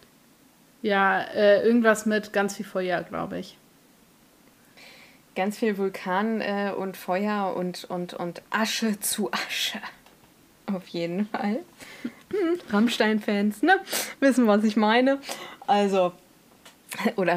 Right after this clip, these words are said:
Speaker 2: Rammstein-Fans wissen mehr. Äh, nein, wir besprechen heute die F-, The Fires of Pompeii. Das ist die vierte, äh, die zweite Folge der vierten Serie und wurde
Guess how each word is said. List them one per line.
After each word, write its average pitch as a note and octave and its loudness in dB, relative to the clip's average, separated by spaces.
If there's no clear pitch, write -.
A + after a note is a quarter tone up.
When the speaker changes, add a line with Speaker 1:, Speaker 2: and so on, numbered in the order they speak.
Speaker 2:
Rammstein-Fans F3+ -4
wissen F3 -6
mehr. F3 -6
Äh, G#3 4
nein, E4 4
wir C#4+ 2
besprechen C4+ 0
heute B3 2
die A3+ -2
F-, A3+ -6
The A#3 4
Fires C#4+ 4
of B3+ 2
Pompeii. B3+ 4
Das F#3 0
ist G#3+ -4
die G3+ -16
vierte, C4+ 0
äh, F3+ 4
die F3+ -2
zweite A#3+ 2
Folge A#3 0
der G3 0
vierten G3 -2
Serie C4 -2
und A#3+ 4
wurde A#3+ 2